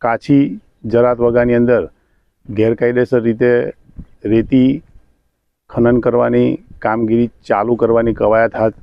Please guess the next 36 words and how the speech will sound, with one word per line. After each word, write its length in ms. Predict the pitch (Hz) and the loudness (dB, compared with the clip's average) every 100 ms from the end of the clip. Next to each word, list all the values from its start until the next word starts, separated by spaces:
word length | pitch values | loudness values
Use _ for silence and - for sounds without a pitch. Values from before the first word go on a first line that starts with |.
| - - _ - 104 | -20 -20 _ -16 -2
ભૂમાફિયાઓ 500 | 113 113 104 110 107 | 0 0 0 0 2
દ્વારા 180 | 110 110 | 2 0
ધરવામાં 440 | 104 104 107 107 | 0 0 0 0
આવી 140 | 110 | 0
હતી. 260 | 113 113 139 - - - - - - - - - 104 | -2 -4 -8 -8 -8 -10 -18 -20 -18 -18 -20 -20 -4
જે 180 | 107 | 0
બાબતની 760 | 120 117 120 117 120 117 120 127 - - - - - 104 | 2 2 0 0 0 0 -2 -4 -12 -20 -20 -18 -8 -4
જાણ 200 | 113 117 | -2 0
અમે 300 | 113 113 82 | 0 0 -2
જિલ્લા 320 | 92 107 113 | -4 0 0
કલેક્ટર 420 | 110 113 110 117 | 2 -2 0 -2
ભૂસ્તર 320 | 98 101 - | 0 -2 -2
વિભાગ, 360 | 107 110 110 117 - - - - - - - | -2 0 0 -2 -4 -10 -10 -10 -10 -14 -10
અ, 260 | 104 98 98 | -6 -4 -4
ડી 160 | 107 | -2
એસ 180 | 113 - | -2 -2
પી 120 | 123 131 | -6 -6
અને 220 | 107 107 | -4 -6
ઝઘડિયા 440 | 98 101 113 113 | -6 -2 2 2
પી 200 | 107 107 | 0 -2
આઈને 200 | 107 110 | 0 0
કરી 240 | 104 104 98 | -2 -2 -4
હતી. 260 | 92 - - - - - - _ - | -8 -16 -16 -12 -12 -14 -20 _ -4
તેના 180 | 117 120 | -2 0
અનુસંધાનમાં 680 | 123 127 117 120 120 123 | 0 0 2 2 2 0
ગત 220 | 110 110 117 | 0 -2 0
રોજ 260 | 120 113 123 123 120 - - _ _ - | 0 2 0 0 -2 -12 -20 _ _ -2
અમને 220 | 117 120 | 0 0
એવી 140 | 127 | 0
જાણ 240 | 113 113 120 | 0 0 -2
થઈ 180 | 131 131 | -2 0
હતી 220 | 123 107 | 0 0
કે 120 | 110 | 0
ભાઈ, 400 | 110 113 117 113 - - - - | 2 2 0 -2 -8 -20 -20 -10
ભૂમાફિયાઓ 520 | 101 104 113 - 117 113 | -4 -2 -2 0 0 2
દ્વારા, 400 | 110 113 85 | 2 0 -2